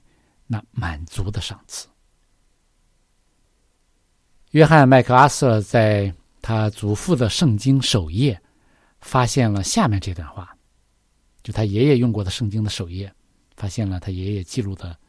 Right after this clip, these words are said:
下面这段话：当我站在基督台前的时候，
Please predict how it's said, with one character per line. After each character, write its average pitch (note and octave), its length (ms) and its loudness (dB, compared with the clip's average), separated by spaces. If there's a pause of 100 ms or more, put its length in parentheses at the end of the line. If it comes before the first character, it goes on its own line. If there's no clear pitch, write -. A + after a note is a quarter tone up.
(180)
下 A2 160 -10
面 F2 100 -10
这 G2 140 -10
段 F#2 120 -8
话： A#2+ 300 -8 (2000)
当 G3+ 200 0
我 G2+ 300 0
站 A#2 260 0
在 G2+ 320 -2
基 C#3 280 -4
督 C3+ 200 -4
台 G2+ 240 -8
前 F#2 220 -8
的 F2 80 -10
时 - 140 -14
候， E2 260 -18